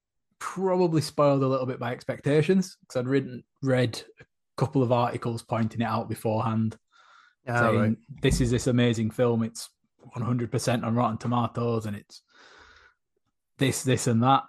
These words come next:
Speaker 1: And I think if I'd have gone into it cold, I would have probably enjoyed it more.
Speaker 2: Yeah.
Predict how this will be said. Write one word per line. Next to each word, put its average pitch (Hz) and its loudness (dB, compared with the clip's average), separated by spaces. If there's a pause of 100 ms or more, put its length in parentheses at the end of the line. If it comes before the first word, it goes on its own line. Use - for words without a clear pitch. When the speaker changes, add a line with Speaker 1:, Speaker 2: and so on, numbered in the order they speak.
(320)
Speaker 1:
And 123 -2 (220)
I 123 -2
think 160 4
if 151 -2
I'd 139 4
have 123 -2
gone 143 4
into 127 0
it 120 -6 (100)
cold, 104 -4 (180)
I 120 -2
would 117 2
have - -8
probably 113 2 (320)
enjoyed 110 0
it 104 -10
more. 95 -12 (640)
Speaker 2:
Yeah. 113 -2